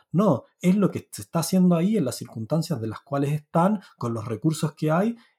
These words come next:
y con lo que eso están. Y en ese contexto tiene que ser entendible. Y ellos lo entienden muy bien. Y yo creo que, obviamente, mucha lucidez y mucha humildad en el sentido de decir, "Mira, a-, aquí es,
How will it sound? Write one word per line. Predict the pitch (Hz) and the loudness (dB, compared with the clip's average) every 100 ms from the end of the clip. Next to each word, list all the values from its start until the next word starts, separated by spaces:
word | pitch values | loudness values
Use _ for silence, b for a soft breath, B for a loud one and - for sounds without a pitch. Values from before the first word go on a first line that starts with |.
| - | -12
y | 120 | -6
con | 120 | -4
lo | 110 | -4
que | 107 113 | -4 -6
eso | 107 107 | -8 -12
están. | - 233 170 120 | -4 0 0 2
Y | |
en | 120 | 2
ese | 160 196 | 2 0
contexto | 139 110 233 - 117 | -2 -4 -8 -8 -8
tiene | 110 | -6
que | 110 | -8
ser | 104 110 | -8 -8
entendible. | 107 107 110 120 | -8 -8 -6 -2
Y | 151 | 0
ellos | 185 180 | 2 2
lo | |
entienden | 120 147 143 | 2 0 0
muy | 123 117 | -2 -4
bien. | 147 226 131 | -4 -2 -2
Y | |
yo | 123 | -4
creo | 135 139 | -4 -6
que, | 139 120 b b b b - | -4 -8 b b b b -2
obviamente, | 165 175 156 151 147 | 2 4 4 2 0
mucha | 123 175 175 | 0 2 0
lucidez | 147 135 160 | 0 -2 0
y | |
mucha | 170 170 156 | 0 0 -4
humildad | 139 117 131 160 196 b b | -6 -6 -6 -6 -8 b b
en | 123 | -10
el | 113 | -8
sentido | 127 120 - 151 | -8 -10 -4 -4
de | |
decir, | - 151 | -4 -6
"Mira, | 147 143 156 113 | -4 -4 -2 -4
a-, | - | -4
aquí | 110 - | -6 0
es, | 143 | -2